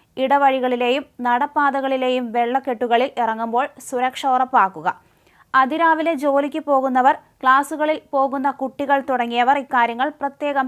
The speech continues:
ശ്രദ്ധിക്കണമെന്നും മുഖ്യമന്ത്രി അറിയിച്ചു. അതേസമയം വേനൽ ചൂടിന്റെ കാഠിന്യത്തിൽ ഉരുകിയ കേരളത്തിനെ തണുപ്പിച്ച് ഇന്നലെ വിവിധയിടങ്ങളിൽ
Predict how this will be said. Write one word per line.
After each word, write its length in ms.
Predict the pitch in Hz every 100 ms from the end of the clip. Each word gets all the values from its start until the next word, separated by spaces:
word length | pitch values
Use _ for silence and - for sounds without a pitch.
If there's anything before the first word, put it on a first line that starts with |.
| 254
ശ്രദ്ധിക്കണമെന്നും 760 | 269 233 226 240 220 214 202 - _ _ _ _ _ 254
മുഖ്യമന്ത്രി 520 | 254 302 277 262 262 - 226
അറിയിച്ചു. 420 | 240 233 247 359 370 -
അതേസമയം 580 | 233 254 262 269 254 262 240
വേനൽ 300 | 247 277 294 285
ചൂടിന്റെ 380 | 285 277 269 277 277
കാഠിന്യത്തിൽ 640 | 254 262 269 269 262 262 -
ഉരുകിയ 340 | 254 247 247 247 240
കേരളത്തിനെ 560 | 240 240 240 240 233 240 233
തണുപ്പിച്ച് 500 | 233 240 247 - 247 - _ _ 240
ഇന്നലെ 260 | 247 262 262 202
വിവിധയിടങ്ങളിൽ 840 | 254 277 311 339 311 277 262 262